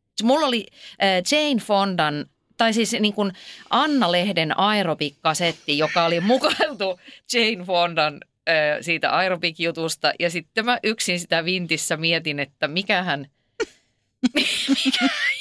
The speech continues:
juttu. Vieläkin, jos mä kuulen Eye of the Tigerin, niin mä rupean toistamaan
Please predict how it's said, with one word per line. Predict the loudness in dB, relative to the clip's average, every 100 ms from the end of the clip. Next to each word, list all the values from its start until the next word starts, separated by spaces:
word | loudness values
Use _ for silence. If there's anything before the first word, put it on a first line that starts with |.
| -4
juttu. | -4 -8 -14 -6 0 2 0 -4 -12 -20 -12 -12 -6 0
Vieläkin, | 2 2 0 0
jos | 2 2
mä | -2
kuulen | 0 2 2 2 2 2
Eye | 2
of | -2 -2
the | -4
Tigerin, | 0 2 2 0 0 -2
niin | -2
mä | 0
rupean | 0 0 -2 -2 -2
toistamaan | 0 0 -2 -2 -2 0 -2